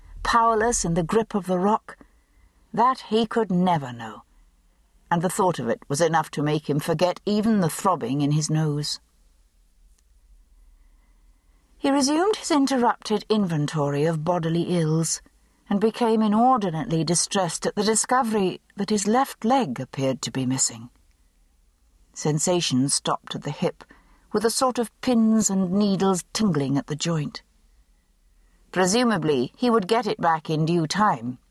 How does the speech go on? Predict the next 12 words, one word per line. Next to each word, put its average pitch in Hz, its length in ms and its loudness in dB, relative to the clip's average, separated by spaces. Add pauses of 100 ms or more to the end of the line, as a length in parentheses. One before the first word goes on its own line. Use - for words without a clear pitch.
(360)
either 151 300 0
when 139 140 0
he 147 100 0
finally 147 500 -2
arrived 143 400 -2
in 139 100 -6
heaven, 160 380 0 (420)
or 226 200 2
at - 120 -4
the 196 100 -4
least 233 520 -2 (160)
at 208 120 0